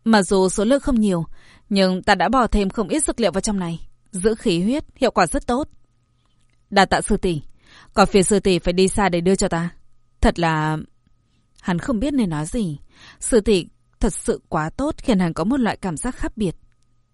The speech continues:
"Đừng nói nữa, ăn nhanh đi, để chốc nguội rồi ăn không ngon đâu." Sư tỷ cười tủm tỉm, thấy trên mặt sư đệ có mồ hôi,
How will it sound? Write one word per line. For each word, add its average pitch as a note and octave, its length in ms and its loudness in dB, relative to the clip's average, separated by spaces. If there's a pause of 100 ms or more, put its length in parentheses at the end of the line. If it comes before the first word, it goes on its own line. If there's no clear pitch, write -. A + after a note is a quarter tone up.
(220)
"Đừng G#3+ 180 4
nói D#3+ 160 -2
nữa, G3 280 -2 (180)
ăn A3 140 2
nhanh G#3 160 2
đi, G#3 220 2 (380)
để G3+ 120 4
chốc D4 180 2
nguội C4 200 6
rồi F#3 260 4
ăn - 140 -2
không A3+ 180 0
ngon G#3 160 2
đâu." G3+ 160 0 (1040)
Sư - 280 2
tỷ G3+ 200 2
cười F#3 180 -2
tủm F3+ 220 -2
tỉm, E3 280 -2 (380)
thấy F#3 140 2
trên C4 180 0
mặt F#3+ 100 2
sư G3+ 200 -2
đệ F#3+ 140 0
có F#3 120 -4
mồ G#3 160 0
hôi, F3 360 -2